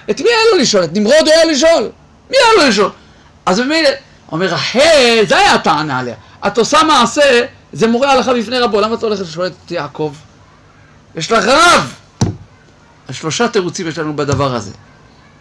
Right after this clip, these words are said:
על כל פנים, עכשיו, יש גמרא,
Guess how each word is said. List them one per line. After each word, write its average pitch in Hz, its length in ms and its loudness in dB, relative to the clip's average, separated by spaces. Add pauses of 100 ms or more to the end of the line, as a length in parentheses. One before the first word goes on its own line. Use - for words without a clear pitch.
(540)
על - 80 -20
כל 165 180 -2
פנים, 165 460 -4 (1300)
עכשיו, 208 440 2 (560)
יש 185 200 0
גמרא, 175 560 0